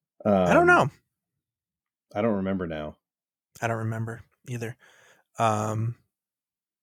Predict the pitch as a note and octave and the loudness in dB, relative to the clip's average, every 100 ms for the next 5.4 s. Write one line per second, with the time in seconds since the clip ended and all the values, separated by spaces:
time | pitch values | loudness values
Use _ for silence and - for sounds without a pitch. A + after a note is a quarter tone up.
0 | _ D3+ F#3+ A#2+ B2+ F#3+ - F3+ E3 - | _ 2 4 6 6 4 2 -4 -4 2
1 | B2 B2+ - C#3+ - A#2+ A#2+ A#2+ G#2+ - | 2 2 2 0 0 2 2 4 0 -2
2 | _ - - _ C3 - D3+ C#3 C3 C3 | _ -20 -20 _ -8 0 2 2 2 2
3 | A#2 A#2 A2+ G#2 G#2 - - G2 F#2+ F#2+ | 6 6 6 4 2 0 -2 -2 -2 -4
4 | A2 _ _ - - _ - G2+ G2 F#2 | -8 _ _ -20 -20 _ -6 -4 -2 -6
5 | F#2 F#2+ F#2+ | -8 -10 -14